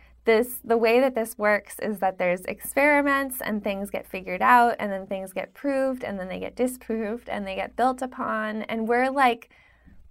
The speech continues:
all backseat drivers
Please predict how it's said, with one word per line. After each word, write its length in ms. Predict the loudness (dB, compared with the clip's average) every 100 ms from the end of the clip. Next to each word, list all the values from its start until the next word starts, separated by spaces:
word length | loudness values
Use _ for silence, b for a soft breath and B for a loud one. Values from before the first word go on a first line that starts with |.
| -20 _ -12 4
all 640 | 8 10 8 6 2 0 -4 -10 _ _ _ _ _ _ _ _ _
backseat 720 | 6 8 8 2 -2 -2 -2 -6
drivers 1200 | 2 8 8 8 4 4 4 2 0 -4 -10